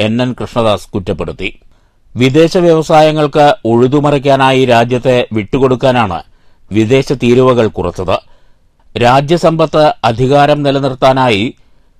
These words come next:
ചില സംസ്ഥാനങ്ങൾക്ക് വാരിക്കോരി കൊടുക്കുന്നു. എതിർ ശബ്ദങ്ങളെ അവഗണിച്ചാലും മോദി സർക്കാരിന് ജനാധിപത്യ ഇന്ത്യയിൽ അധികകാലം പിടിച്ചു നിൽക്കാനാകില്ലെന്നും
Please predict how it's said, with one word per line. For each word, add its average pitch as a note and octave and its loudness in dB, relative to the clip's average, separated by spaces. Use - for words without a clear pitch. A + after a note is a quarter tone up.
ചില C3+ 2
സംസ്ഥാനങ്ങൾക്ക് C#3+ 2
വാരിക്കോരി A#2+ 2
കൊടുക്കുന്നു. F2+ -8
എതിർ B2+ 2
ശബ്ദങ്ങളെ D3+ 2
അവഗണിച്ചാലും B2+ 0
മോദി B2 -2
സർക്കാരിന് C3+ 0
ജനാധിപത്യ C#3+ 0
ഇന്ത്യയിൽ D3 0
അധികകാലം C3+ 0
പിടിച്ചു A#2+ -4
നിൽക്കാനാകില്ലെന്നും B2 -2